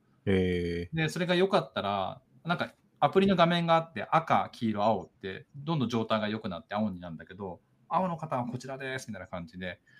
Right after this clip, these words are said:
Speaker 2: すごいいっぱい人がいるんだけど、「青の人こっちこっち」って流されるんだけど、別にそこはスムーズで。
Speaker 1: うん、うん、うん。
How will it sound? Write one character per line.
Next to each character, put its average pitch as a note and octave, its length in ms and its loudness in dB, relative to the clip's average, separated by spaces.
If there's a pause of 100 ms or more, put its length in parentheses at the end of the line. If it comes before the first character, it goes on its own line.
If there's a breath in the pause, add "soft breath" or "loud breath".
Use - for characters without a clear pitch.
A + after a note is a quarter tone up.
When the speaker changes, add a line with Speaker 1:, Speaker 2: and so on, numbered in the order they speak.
(120)
Speaker 2:
す A2 400 0
ご A#2+ 200 2
い F#2 80 -4
い - 40 -8
っ - 80 -20
ぱ F#2 140 -4
い F2+ 40 -8
人 F#2+ 180 -10
が F#2 100 -6
い G2 100 -4
る - 120 -14
ん G2 40 -6
だ F2 100 -10
け F2+ 80 -12
ど、 F2+ 240 -10
「青 G3 160 6
の F#3 100 4
人 D#3+ 160 -10
こ E3 100 -2
っ - 20 -8
ち D#3+ 100 -10
こ D#3+ 140 -8
っ - 20 -16
ち」 E3 160 0
っ E3 60 0
て B2 80 4
流 A#2 160 8
さ C#3 100 6
れ C#3 60 8
る C3+ 40 4
ん - 20 2
だ G2+ 100 2
け A2 80 -2
ど、 B2 300 6 (360 loud breath)
別 F3+ 160 4
に F#3+ 80 8
そ F#3 120 2
こ F3 60 0
は D#3 60 2
ス - 120 -4
ム D3+ 140 4
ー A2+ 80 4
ズ - 140 -12
で。 F2 160 -10 (640)
Speaker 1:
う A#2+ 60 4
ん、 F2+ 200 0
う F#2+ 60 -8
ん、 - 20 -6
う - 0 -
ん。 E2+ 100 -10